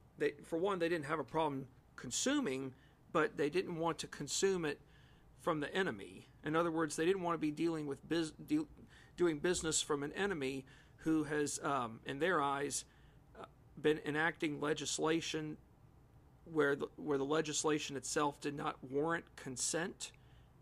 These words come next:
that is proper consent. It did not, um, provide a, um, a positive, uh, foreseeable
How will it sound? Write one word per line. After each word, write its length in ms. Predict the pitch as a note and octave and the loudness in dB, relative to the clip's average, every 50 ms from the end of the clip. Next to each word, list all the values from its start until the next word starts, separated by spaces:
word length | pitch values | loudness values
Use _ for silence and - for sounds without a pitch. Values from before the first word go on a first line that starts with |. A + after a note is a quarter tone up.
| - | -2
that 180 | - D3+ D3 D3 | 2 2 4 4
is 120 | C#3+ C#3 | 2 0
proper 400 | - - - D3 E3 E3+ - E3+ | 0 0 2 2 2 4 2 -2
consent. 640 | D#3+ - - F3 D#3+ - - F3+ F#3 G3 F#3 - - - | -4 -4 -6 -4 -2 0 0 0 0 0 -4 -8 -8 -8
It 160 | C#3 B2 - | -8 -8 -2
did 160 | - D3 C3+ | -2 -2 0
not, 380 | C#3 D3 D3 D3 D3 - - - - - | 0 0 2 0 0 -2 -6 -8 -2 2
um, 380 | D3 C#3 C3 B2 B2 B2 A#2+ - - - - - - - - - - - - - - - - - | 2 2 2 2 0 -6 -10 -12 -16 -20 -20 -20 -20 -20 -20 -20 -20 -20 -20 -20 -20 -20 -20 -8
provide 640 | - - D#3+ D3+ D#3+ D#3 D#3+ D#3+ D#3 D#3 E3 D#3+ - - | 0 0 2 4 4 4 6 6 6 4 2 2 -2 -2
a, 300 | - C3+ C#3 C#3+ D3 D3+ - | -2 -2 0 -2 -4 -4 -2
um, 440 | - C#3 C3+ B2+ B2 A#2+ A#2 A2+ A2+ A#2 - - - - - - - - - - - - - - - - - - - - - - - - - - - | 0 0 0 0 -2 -4 -8 -12 -14 -16 -18 -20 -20 -20 -20 -20 -20 -20 -20 -20 -20 -20 -20 -20 -20 -20 -20 -20 -20 -20 -18 -18 -20 -20 -20 -10 -10
a 60 | - | -10
positive, 720 | - - - D#3 E3 D#3+ D#3 - D3+ D3+ D3+ C#3+ C#3 - - | -8 -2 0 2 2 2 2 2 2 2 2 2 2 0 -2
uh, 160 | C#3 C3 B2+ | -2 0 -2
foreseeable 680 | C3 - C#3 C3 - - F#3+ F3 E3 D3+ - C#3+ C#3+ | -2 -4 -4 -4 -2 0 2 2 2 2 0 -2 -2